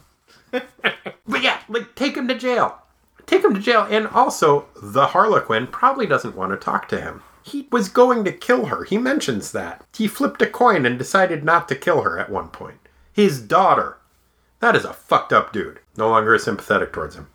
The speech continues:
Although I do still, much like the Fiddler, appreciate his sticking to a theme.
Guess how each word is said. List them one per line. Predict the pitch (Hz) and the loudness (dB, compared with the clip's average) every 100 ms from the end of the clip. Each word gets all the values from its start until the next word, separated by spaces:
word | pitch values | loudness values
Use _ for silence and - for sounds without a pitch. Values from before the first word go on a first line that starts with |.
| _ | _
Although | - 85 | -12 -6
I | 87 - | -6 -4
do | 107 104 98 | 0 2 2
still, | - - 90 | 0 2 2
much | 82 92 - | 2 0 2
like | 95 90 | 0 0
the | |
Fiddler, | - 90 85 78 | -4 -6 -4 -6
appreciate | - - 92 85 90 82 - | -6 -6 -6 -4 -4 -4 -6
his | - 90 | -6 -6
sticking | - - - - 78 | -6 -10 -8 -8 -12
to | - 76 | -10 -12
a | |
theme. | - 80 69 | -12 -16 -18